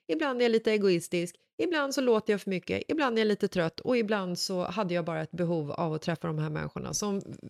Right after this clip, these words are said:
förvisso hade testat sig negativt för, eh, covid, för att de måste göra det för att få flyga tillbaka till Spanien. Vi hade inte träffat några människor innan, vi har inte träffat några människor efter.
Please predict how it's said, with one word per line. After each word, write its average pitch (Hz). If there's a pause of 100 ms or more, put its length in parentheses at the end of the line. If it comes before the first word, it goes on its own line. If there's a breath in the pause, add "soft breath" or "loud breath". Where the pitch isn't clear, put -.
förvisso 202
hade 170 (160)
testat 190
sig 165
negativt 180
för, 147
eh, 147 (260)
covid, 165
för -
att 180
de 170
måste 165
göra 165
det 170
för 160
att -
få 165
flyga 165
tillbaka 175
till -
Spanien. - (240)
Vi 262
hade 240
inte 226
träffat 202
några 190
människor 175
innan, 202 (260)
vi 220
har 208
inte 185
träffat 175
några 170
människor 156
efter. -